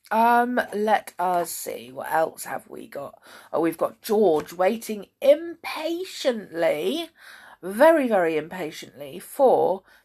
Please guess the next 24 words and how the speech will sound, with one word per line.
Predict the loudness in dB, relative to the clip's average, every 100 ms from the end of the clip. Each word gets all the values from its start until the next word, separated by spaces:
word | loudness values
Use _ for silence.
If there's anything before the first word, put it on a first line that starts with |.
| -12
the | -2
next | -2 -4 -10
instalment | -12 -12 -10 -8 -8 -12 -14 -10 -4
of | -4 -4 -12 -10
Daisy | -4 0 0 0 -4 -6 -4
and | -4 -6
the |
Trouble | -6 -6 -4
with | -6 -6
Christmas. | -6 -8 -8 -12 -12 -12 -18 _ _ _ _
So | -2 4 6 6
that | 4 4 4 0 -16
is | -16
the | -16
book | -18 -16 -16 -14
that | -14
we're | -14
going | -8 -8 -10
to | -14
be | -12
reading | -8 -4 -4 -4 -8 -12
today, | -16 -14 -12 -10 -12 -14 -18 -20 -18 -16 -14 0
um, | 2 4 2 -2 -12 -20 _ _ _ _ _ _
because | -16 -6 -6 -6